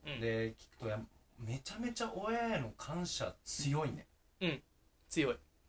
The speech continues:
Speaker 2: や、だって嬉しくない？あの、
Speaker 1: うん。
Speaker 2: 仮に俺が勇気の親だとして、
Speaker 1: うん。
Speaker 2: で、あの、いや、まあ、自慢の息子ですよ。ひ-、ひと-、一人、一人っ子なんですよ。
Speaker 1: うん。一人っ子、一人っ子。
Speaker 2: 自慢の息子ですよと。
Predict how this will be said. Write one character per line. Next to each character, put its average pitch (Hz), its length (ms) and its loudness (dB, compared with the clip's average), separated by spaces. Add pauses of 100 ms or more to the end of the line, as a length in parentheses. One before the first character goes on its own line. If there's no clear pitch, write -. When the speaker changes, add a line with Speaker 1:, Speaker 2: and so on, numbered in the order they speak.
(1300)
Speaker 2:
や、 123 120 -2
だ 165 60 4
っ - 80 -12
て 120 120 -4
嬉 165 220 2
し 254 400 4
く 139 140 -6
な - 20 -2
い？ - 40 -6 (280)
あ 117 120 -2
の、 117 140 -2
Speaker 1:
う 143 260 -8
ん。 - 40 -12
Speaker 2:
仮 165 200 2
に 180 140 4
俺 170 180 2
が 170 60 2
勇 156 220 -4
気 - 80 -14
の 90 80 -10
親 95 140 -8
だ 185 40 -8
と - 60 -16 (100)
し - 180 -10
て、 - 460 -4 (560)
Speaker 1:
う - 20 -8
ん。 - 20 -4
Speaker 2:
で、 147 380 0 (760)
あ 98 140 -8
の、 80 320 -10 (1080)
い 143 60 0
や、 139 60 4
ま 139 280 4
あ、 - 20 -20 (440)
自 139 160 -2
慢 139 120 4
の 117 140 0
息 - 120 -2
子 165 80 -8
で 165 80 0
す - 60 -4
よ。 123 60 -10
ひ-、 - 160 -10
ひ - 140 -16
と-、 151 80 -10
一 - 120 -12
人、 175 120 0
一 120 160 -4
人 180 120 0
っ 135 100 2
子 120 80 -6
な - 40 -12
ん - 60 -20
で - 80 -20
す - 60 -6
よ。 147 80 2
Speaker 1:
う - 20 2
ん。 - 20 2
一 - 40 -2
人 - 80 -8
っ - 20 -10
子、 - 0 -
一 - 60 -12
人 117 100 -4
っ 113 40 0
子。 107 80 0
Speaker 2:
自 104 120 -4
慢 104 100 -8
の 98 80 -12
息 - 140 -6
子 123 100 -6
で 139 80 -2
す 139 140 -2
よ 117 80 -2
と。 - 60 -10